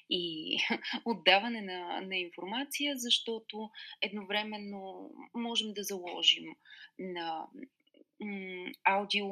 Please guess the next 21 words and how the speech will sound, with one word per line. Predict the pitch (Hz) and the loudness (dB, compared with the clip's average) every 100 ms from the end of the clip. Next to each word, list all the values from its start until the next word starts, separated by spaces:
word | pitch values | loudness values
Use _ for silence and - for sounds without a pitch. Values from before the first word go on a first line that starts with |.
| 196 190 - | -4 -8 -8
било | 190 175 175 - | -4 0 -2 0
то | 175 170 165 165 - - - | -2 0 -2 -4 -6 -8 -6
да | 175 165 165 | -4 -2 -2
разкажем | 165 - 196 226 | -2 2 4 4
някаква | 214 196 - - 190 | 2 0 -2 -8 -6
история, | 180 185 185 180 175 | -4 -4 -2 -2 -4
било | 175 170 170 - | -4 -4 -4 -4
то | 170 160 | -8 -6
да, | 170 170 170 165 165 - - - | -6 -6 -8 -6 -6 -8 -12 -8
да | 208 160 | -6 -4
добавим | 160 180 190 180 175 | 2 4 4 -2 -4
музика, | 214 208 202 175 170 165 | -2 -2 -2 -2 -2 -4
докато | - - - - | -10 -12 -6 -2
се | - 165 160 156 156 | 0 2 2 2 0
въртят | 151 - 156 151 | -6 0 0 2
снимки | 202 240 262 - | 0 2 0 0
или | 226 180 147 | 0 0 0
кадри, | - 180 214 240 | 6 6 6 -2
които | 220 214 208 | -6 -6 -2
ние | 202 196 | 2 2
сме | - 190 180 | 4 4 4